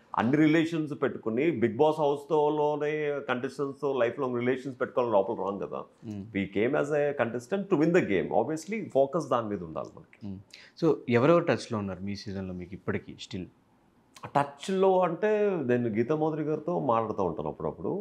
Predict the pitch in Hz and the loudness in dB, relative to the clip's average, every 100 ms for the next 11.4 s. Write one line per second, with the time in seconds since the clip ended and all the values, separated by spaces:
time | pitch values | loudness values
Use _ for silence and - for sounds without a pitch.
0 | 190 - 92 90 87 85 87 90 90 104 | -4 -4 -2 -4 -4 -4 -4 -4 -2 0
1 | 101 104 101 98 98 95 98 87 87 90 | 2 2 2 0 -2 -4 -4 -6 -6 -6
2 | 85 82 82 92 90 87 82 82 82 82 | -6 -8 -6 -4 -2 -4 -6 -8 -6 -4
3 | 82 85 - - _ _ - 98 98 98 | -4 -6 -10 -20 _ _ -2 2 4 4
4 | 95 101 101 101 98 98 95 - 92 87 | 4 2 -2 -4 0 -2 -2 -2 0 0
5 | 78 - 76 78 - - 69 71 73 71 | -2 -2 -4 -6 -8 0 2 4 2 0
6 | - - - - - _ - 69 71 71 | -2 -4 -6 -10 -14 _ -2 0 2 0
7 | 73 - - _ _ - 76 95 85 92 | -2 -6 -14 _ _ -12 0 0 2 2
8 | 87 82 78 71 69 - - 180 _ 107 | 0 -2 -2 -2 -6 -8 -10 -12 _ -6
9 | 101 98 101 - - 101 92 87 87 85 | -6 -6 -12 -18 0 4 6 8 6 4
10 | 82 80 80 - - 113 202 82 - - | 2 0 -2 -6 -2 4 6 8 6 4
11 | 120 135 131 | 4 4 0